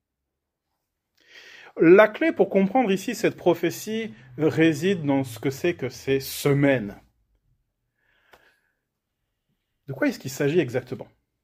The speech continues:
Quand on étudie le, le mot hébreu qui est employé ici pour « semaine », on, on découvre que, effectivement, ce dont Daniel parle ici, ce sont encore des événements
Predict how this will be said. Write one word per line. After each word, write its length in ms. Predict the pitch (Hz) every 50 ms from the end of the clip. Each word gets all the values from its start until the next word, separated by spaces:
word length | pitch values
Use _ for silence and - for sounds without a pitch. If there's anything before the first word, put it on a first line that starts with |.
| _ _ _ _ _ _ _ _ _ _ _ _ _ _ _ _ _ _ _ _ _ _ -
Quand 180 | - 185 -
on 120 | 220 214 220
étudie 420 | 240 226 - 220 175 175 254 269
le, 240 | 226 190 160 147 147
le 140 | 143 139 143
mot 280 | 147 156 180 190 202 202
hébreu 420 | 226 196 180 151 143 143 190 226 233
qui 140 | - -
est 120 | 139 135 139
employé 760 | 156 156 147 - 165 151 147 147 165 180 180 175 165 135 - - - -
ici 400 | 160 151 135 - - 160 175 190
pour « 420 | 185 - - 147 139 135 127 - -
semaine », 680 | - - 156 147 139 147 160 196 214 190 139 110 - - _ _ _ _ _ _ _ _ _ _ _ _ _ _ _ _ _ -
on, 400 | 180 190 185 180 180 175 180 -
on 120 | 196 180 180
découvre 840 | 165 165 226 220 220 - 269 285 311 302 247 190 170 147 135 131 - _ _ _
que, 400 | - - 190 185 180 180 185 - -
effectivement, 1040 | 190 185 185 - 247 - - - 202 190 165 160 160 156 156 180 208 220 220 - _ _ _ _ _ _ _ _
ce 180 | - - -
dont 180 | 185 165 180 170
Daniel 460 | 156 165 185 190 202 202 170 - -
parle 240 | - 202 202 180 151
ici, 520 | 147 135 - - 160 165 190 208 214 - _ _ _ _ _ _ _ _ _ _ _ _ _ _ _ _ _
ce 160 | - - 143
sont 180 | 131 - 190
encore 280 | 175 165 165 - 190 175
des 220 | 139 139 131 131
événements 560 | 143 131 139 143 143 151 156 156 139 139 -